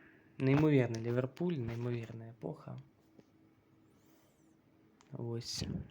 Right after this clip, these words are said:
Тому якось так. Вболівальники Ліверпулю, я хочу вас привітати з перемогою. Да. Вболівальники Тоттенхема, не засмучтесь.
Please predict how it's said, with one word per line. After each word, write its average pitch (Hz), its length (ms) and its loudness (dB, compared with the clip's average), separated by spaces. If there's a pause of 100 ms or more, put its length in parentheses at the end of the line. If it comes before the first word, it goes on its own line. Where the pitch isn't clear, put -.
(180)
Тому 135 220 4
якось - 280 -6
так. - 300 -16 (460)
Вболівальники 185 460 10
Ліверпулю, 160 480 6
я 127 160 0
хочу 127 280 -2
вас 127 160 -2
привітати 120 960 0
з - 100 -10
перемогою. 165 720 6 (1600)
Да. 131 260 0 (1080)
Вболівальники 156 560 12
Тоттенхема, 135 580 4
не 123 100 4
засмучтесь. 143 840 0